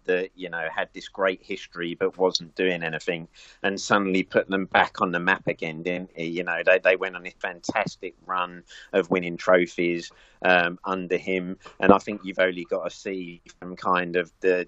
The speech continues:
the Twitter posts and, you know, the stuff being put out there by the likes of Jamie Carragher, who are saying that, you know, when this guy came in, he kind of changed the club, he changed me as a person, um, a-, and the,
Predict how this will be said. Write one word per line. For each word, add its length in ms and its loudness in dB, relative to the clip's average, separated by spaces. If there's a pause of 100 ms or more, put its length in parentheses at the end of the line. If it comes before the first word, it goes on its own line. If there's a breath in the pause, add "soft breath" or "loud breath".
the 80 0
Twitter 480 -4
posts 420 0
and, 240 -20 (100)
you 120 -12
know, 200 -4
the 120 -12
stuff 300 2
being 180 0
put 160 -4
out 220 2
there 140 4
by 180 6
the 100 2
likes 280 0
of 60 -20
Jamie 380 -6
Carragher, 540 0 (280 soft breath)
who 120 2
are 80 2
saying 360 -4
that, 180 -8
you 60 -6
know, 140 0
when 220 0
this 160 -2
guy 320 6
came 320 -4
in, 280 -6 (320 soft breath)
he 220 0
kind 460 2
of 200 -4
changed 520 -4
the 60 -2
club, 440 4 (260 soft breath)
he 120 -6
changed 480 -6
me 260 -2
as 140 -6
a 60 0
person, 800 2 (300 soft breath)
um, 520 2 (100)
a-, 220 0
and 260 -6
the, 220 -2